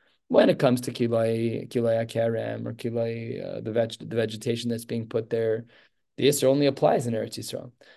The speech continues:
So therefore, plant, plant whatever you want outside the line of Eretz Yisrael. Who cares what it is? However, in our case, hacha,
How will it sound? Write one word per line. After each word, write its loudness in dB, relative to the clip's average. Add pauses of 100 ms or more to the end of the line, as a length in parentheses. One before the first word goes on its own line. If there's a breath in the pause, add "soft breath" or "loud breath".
(100)
So -4
therefore, 4
plant, 0
plant 4
whatever 8
you 6
want 6
outside 4
the 0
line 0
of -4
Eretz 0
Yisrael. 4
Who 2
cares 4
what 6
it 2
is? -4 (420 soft breath)
However, 6
in 6
our 6
case, 0
hacha, 2